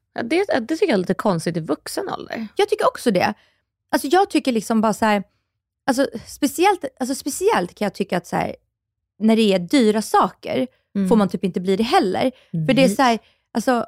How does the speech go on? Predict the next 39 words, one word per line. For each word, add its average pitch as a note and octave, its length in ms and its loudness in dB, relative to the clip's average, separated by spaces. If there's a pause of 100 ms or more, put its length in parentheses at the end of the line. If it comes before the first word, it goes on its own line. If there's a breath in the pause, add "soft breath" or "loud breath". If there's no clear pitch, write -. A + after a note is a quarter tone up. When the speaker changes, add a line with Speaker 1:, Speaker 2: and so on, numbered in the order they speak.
Speaker 2:
ja, - 60 -2
men C#4 260 2 (100)
Rolex. G#3 480 2
Ja, - 60 -4
det E4 140 4
finns C4+ 320 2
inte G#3 200 2
så F3 300 2
många D#3+ 340 -2
Rolex-klockor. - 600 -6
Om A3 120 4
du E4+ 120 4
har D#4+ 120 4
köpt - 280 -2
en G3+ 100 2
som G3 120 -4
jag E3+ 100 -2
tycker F3 180 -4
är E3 60 0
fin F3 280 0
och E3+ 80 0
köper D#3+ 260 -2
en D#3 60 0
likadan. E3 540 -2
Speaker 1:
Ja, F#3 540 0
men G#3+ 60 4
Speaker 2:
Alltså, A3+ 160 6
Speaker 1:
sen B3+ 60 8
är B3 40 6
det C4 60 4
också A#3+ 200 -2
så G3+ 80 -2
här, F#3+ 120 2
vi F#3 180 0
Speaker 2:
så D#4+ 60 4
här, D#4+ 80 2
Speaker 1:
följer A3 280 4
Speaker 2:
Cartier. A#3 180 4 (420)
Speaker 1:
modet. G3+ 180 -4